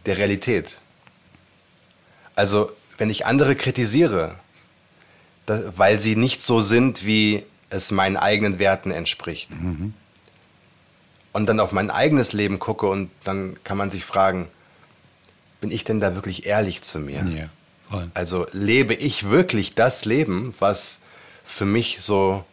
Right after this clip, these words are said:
Speaker 1: im Wertesystem ganz besonders ist? Oder erlaube ich mir,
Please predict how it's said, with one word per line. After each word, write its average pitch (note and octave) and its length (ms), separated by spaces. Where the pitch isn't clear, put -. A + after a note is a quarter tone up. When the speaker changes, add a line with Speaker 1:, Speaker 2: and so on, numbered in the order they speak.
Speaker 1:
im F#2 220
Wertesystem F#2+ 1120
ganz F#2 220
besonders F2+ 500
ist? - 300
Oder F#2 420
erlaube G2+ 440
ich - 260
mir, C#3 420